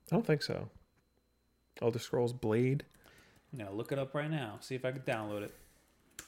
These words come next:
Speaker 2: Uh, there is multiplayer on it.
Speaker 1: Yes.
Speaker 2: I believe you can fight other people with your blade.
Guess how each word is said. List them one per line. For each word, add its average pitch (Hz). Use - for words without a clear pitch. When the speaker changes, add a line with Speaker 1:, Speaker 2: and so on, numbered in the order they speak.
Speaker 2:
Uh, 131
there 135
is 175
multiplayer 135
on 95
it. 101
Speaker 1:
Yes. 110
Speaker 2:
I 110
believe 113
you 113
can 110
fight 143
other 147
people -
with 120
your 123
blade. 147